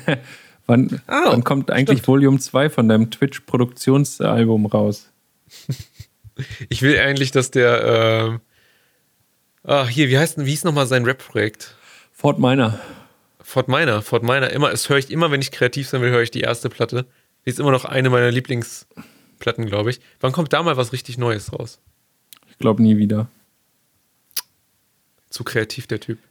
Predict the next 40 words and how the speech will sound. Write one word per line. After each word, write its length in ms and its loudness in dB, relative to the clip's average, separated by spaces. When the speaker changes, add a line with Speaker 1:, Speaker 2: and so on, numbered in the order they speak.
Speaker 1:
Nee, 320 2
ihr, 380 -2
ich 220 -8
glaube, 360 4
das 240 -2
Ding 180 6
ist, 320 0
dass 160 -2
er 320 0
ja, 320 2
Fort 300 -2
Minor 380 2
ist 140 -4
ja 140 2
auch 140 2
so 220 0
ein, 360 4
man 160 2
hört 160 2
Fort 260 0
Minor, 380 2
ah, 160 0
okay, 200 -4
Musik 400 0
und 120 2
das 80 0
ist 60 -10
ja 100 2
so 100 0
mit 180 0
verschiedenen 460 2
Künstlern 420 0
zusammen. 440 0
Ich 100 -20
glaube, 280 2
jetzt 220 -2
so 80 0
nach 200 4
Linkin 300 2
Park 360 -2